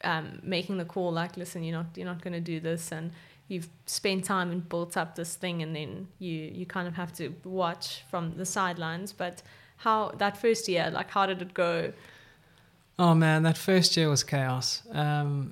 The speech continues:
Speaker 2: it was, so firstly you had, you had to try, because even though we were seven people initially, I thought that,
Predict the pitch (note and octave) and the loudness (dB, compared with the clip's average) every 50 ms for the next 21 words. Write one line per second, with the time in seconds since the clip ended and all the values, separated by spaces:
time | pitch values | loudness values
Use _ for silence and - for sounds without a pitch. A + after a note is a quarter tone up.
0 | - D#3+ D#3 C#3+ - E3 D#3+ D#3+ D#3+ D#3+ D#3 C#3+ C#3 B2+ A#2+ - - G#2+ - - | -4 -6 -6 -2 0 2 2 4 4 4 4 4 4 4 4 2 -2 -4 0 2
1 | - E3+ - - F#3+ F#3+ F#3+ F#3 - - - F#3 F3 E3+ E3 D#3+ D3 D3+ D#3+ D#3+ | 2 4 4 6 6 8 8 8 6 6 6 6 6 8 8 8 8 8 8 6
2 | D#3 D3 D3+ D3 D3+ D3 D#3+ D#3+ D#3+ - D#3+ - - - E3 D#3 D#3+ C#3+ - - | 6 4 4 4 6 6 6 4 2 0 -2 -2 0 2 2 2 0 -2 -6 -12
3 | - - - - - D#3+ D#3+ - - - G3 G3+ F#3 F3 F3 - - G3+ G3+ A3 | -14 -14 -14 -10 -6 -4 -4 0 2 4 4 4 4 2 0 0 2 4 6 6
4 | G#3+ G#3 G3+ G3 F#3+ F3+ E3+ - - F3 E3 E3+ E3+ D#3 - - E3 D#3+ - D#3+ | 6 8 8 8 8 8 6 6 4 4 4 4 4 2 2 2 0 0 0 0
5 | D3+ D3+ D3+ D3+ - - F3+ F3 E3+ D#3+ D#3 C#3 - - D#3+ D#3 D3+ C3+ - - | 2 4 4 4 4 4 4 4 6 6 4 4 2 2 2 2 2 2 0 -2
6 | - C#3+ C#3 C#3 | 0 0 0 0